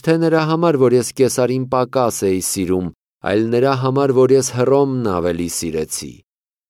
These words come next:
Կուզենայիք, որ Կեսարն ապրեր և ամենքս որպես ստրուկներ մեռնեինք, թե այդ Կեսարը մեռներ և ամենքս ազատագրվեինք ստրկությունից։ Որ Կեսարն ինձ սիրում էր, ես արտասվում եմ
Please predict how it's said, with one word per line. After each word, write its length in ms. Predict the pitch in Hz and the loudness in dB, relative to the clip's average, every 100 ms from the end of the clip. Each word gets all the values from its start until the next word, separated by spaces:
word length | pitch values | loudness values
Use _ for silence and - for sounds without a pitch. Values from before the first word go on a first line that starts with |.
| _ _ _ - | _ _ _ -4
Կուզենայիք, 680 | 95 92 107 101 117 156 160 | 0 2 2 0 -4 -4 -2
որ 160 | 196 170 | -2 0
Կեսարն 540 | - 151 131 143 143 139 | 0 0 2 0 2 0
ապրեր 380 | 131 127 127 131 - _ - | 0 2 2 2 -2 _ 0
և 120 | 117 131 | 2 4
ամենքս 400 | 127 131 127 117 110 | 2 0 0 -4 2
որպես 380 | 123 110 120 113 | 2 4 0 0
ստրուկներ 640 | - 131 117 113 120 98 85 | -2 0 0 -2 -4 -4 -4
մեռնեինք, 600 | 85 80 80 78 80 78 _ _ _ _ - | -8 -8 -6 -6 -8 -14 _ _ _ _ -6
թե 80 | 107 104 | 0 0
այդ 120 | 113 _ | 0 _
Կեսարը 460 | 131 120 131 127 117 117 | 0 0 0 0 0 0
մեռներ 400 | 113 113 127 123 | -2 0 0 2
և 140 | 120 | 2
ամենքս 440 | 120 117 123 110 117 | 2 0 -2 -4 -2
ազատագրվեինք 920 | 110 113 113 104 107 104 107 110 117 - | 0 0 0 0 2 2 0 -2 -4 -6
ստրկությունից։ 880 | - 107 101 110 - 113 90 - - - _ _ _ _ _ _ _ _ | -2 -2 -2 -6 -6 -8 -10 -12 -12 -14 _ _ _ _ _ _ _ _
Որ 200 | 107 123 135 | 0 2 2
Կեսարն 540 | 143 143 - 156 151 147 | 2 2 2 2 2 0
ինձ 100 | 147 135 | -2 -4
սիրում 440 | - 123 147 170 | -4 -2 0 -2
էր, 160 | 107 80 - _ 120 | -4 -8 -18 _ 0
ես 140 | 143 143 | 0 0
արտասվում 640 | 135 131 139 131 - 117 | -4 -2 -2 -2 -4 -6
եմ 80 | 82 | -4